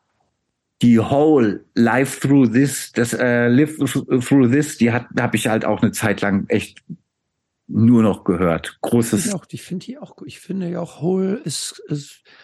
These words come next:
Speaker 1: Hammer.
Speaker 2: eine, ist eine gute Band, ja.
Speaker 1: Unterschätzt, so, weil die halt
Speaker 2: Ja.
Speaker 1: natürlich immer ein bisschen im Schatten von Nirvana
Speaker 2: Ja.
Speaker 1: standen.
Speaker 2: Ja.
Speaker 1: Und
Speaker 2: Und wenn man
Speaker 1: dabei
Speaker 2: immer denkt, irgendwie Courtney Love, das wäre nur ein Junkie gewesen und hätte, hätte eigentlich
Speaker 1: Die
Speaker 2: gar
Speaker 1: ist
Speaker 2: nichts
Speaker 1: der
Speaker 2: richtig drauf
Speaker 1: Hammer.
Speaker 2: gehabt, ne? Ja.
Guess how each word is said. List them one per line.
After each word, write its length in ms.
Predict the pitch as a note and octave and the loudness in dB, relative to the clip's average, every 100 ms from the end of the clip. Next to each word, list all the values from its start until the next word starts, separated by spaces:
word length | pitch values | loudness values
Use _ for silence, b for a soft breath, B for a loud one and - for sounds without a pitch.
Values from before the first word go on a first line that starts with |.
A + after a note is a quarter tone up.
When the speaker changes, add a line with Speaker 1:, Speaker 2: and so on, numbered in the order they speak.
| b | b
Speaker 1:
Hammer. 360 | - D3+ G#2 G2+ | -2 2 0 0
Speaker 2:
eine, 180 | D3 E3 | -6 -8
ist 280 | - F3+ | -10 -8
eine 80 | G3 | -8
gute 240 | F3+ D4 A3 | -8 -12 -10
Band, 380 | A3+ A3+ C#3+ | -10 -8 -10
ja. 260 | B2 C#3 C3+ | -10 -12 -10
Speaker 1:
Unterschätzt, 640 | D3 D#3+ D3 F3+ F#3 - - | -6 -4 -2 0 -2 -2 -2
so, 100 | A#2 | 0
weil 140 | B2+ | 2
die 100 | B2+ | 2
halt 140 | C3+ C#3+ | 2 0
Speaker 2:
Ja. 40 | |
Speaker 1:
natürlich 300 | C#3 D#3+ C3+ | 0 0 0
immer 200 | - F#3+ | 2 4
ein 80 | F#3 | 4
bisschen 320 | E3+ F3 F3+ | 2 0 2
im 80 | D#3 | 2
Schatten 340 | D3 E3 - C3+ | 0 -4 -2 -2
von 220 | C#3+ C#3 | 2 2
Nirvana 480 | C3+ A#2+ D3 F3+ C#3 | 2 2 0 0 -2
Speaker 2:
Ja. 60 | |
Speaker 1:
standen. 520 | - - B2 B2 D3+ - B B | -4 -2 0 2 -2 -2 B B
Speaker 2:
Ja. 240 | A2+ C3+ D3 | -4 -2 0
Speaker 1:
Und 160 | C#3 - | -2 -2
Speaker 2:
Und 120 | A#2 A2 | -4 -2
wenn 80 | |
man 100 | C3 | 0
Speaker 1:
dabei 240 | C#3 C#3+ D#3 | 0 2 2
Speaker 2:
immer 180 | D#3 D3+ | 2 0
denkt, 160 | E3 | -2
irgendwie 280 | F3 C#3 C#3 | -2 -2 -2
Courtney 320 | - D3+ C#3+ | -2 -2 0
Love, 200 | C3 C#3 | -2 -2
das 140 | - B2 | -2 -2
wäre 140 | C3+ | -2
nur 120 | C#3 | -2
ein 60 | C3+ | -4
Junkie 340 | C3 D3+ D3+ | -4 -6 -6
gewesen 440 | B2+ A#2 A#2 A#2+ A#2+ | -6 -4 -2 -2 -4
und 160 | A#2 | -4
hätte, 280 | B2 B2 A#2+ - - | -6 -6 -10 -12 -8
hätte 320 | A#2+ A2+ C#3 | -6 -4 -2
eigentlich 300 | B2+ B2+ A2+ | -4 -2 0
Speaker 1:
Die 60 | A2 | 0
Speaker 2:
gar 80 | |
Speaker 1:
ist 80 | C3 | 0
Speaker 2:
nichts 140 | B2 - | -4 -2
Speaker 1:
der 120 | A#2+ | -2
Speaker 2:
richtig 220 | A2+ - | -2 -4
drauf 120 | C#3 | -2
Speaker 1:
Hammer. 180 | C3+ C#3 | 0 0
Speaker 2:
gehabt, 200 | A#2+ G2+ | 0 0
ne? 160 | A#2 C#3 | -4 -4
Ja. 240 | A2+ B2+ | -8 -8